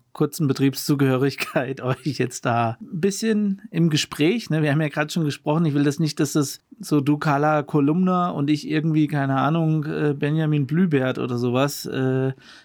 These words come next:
werde, sondern dass wir das Ganze in so einem Gespräch, aber wir sind die Fragen ja gerade schon mal durchgegangen,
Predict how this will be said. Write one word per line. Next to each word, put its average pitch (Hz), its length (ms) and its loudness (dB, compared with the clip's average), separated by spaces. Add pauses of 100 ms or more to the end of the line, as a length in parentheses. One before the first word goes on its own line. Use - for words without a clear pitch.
(100)
werde, 135 320 2
sondern 139 280 0
dass 139 140 -2
wir 139 80 -2
das 131 140 -2
Ganze 135 280 0
in 135 60 0
so 135 80 -2
einem 135 180 2
Gespräch, 127 500 -2
aber 120 260 0
wir 120 120 0
sind 143 200 -2
die 147 140 2
Fragen 131 320 -2
ja 147 80 0
gerade 135 300 -4
schon 151 100 -4
mal - 80 0
durchgegangen, 156 680 -2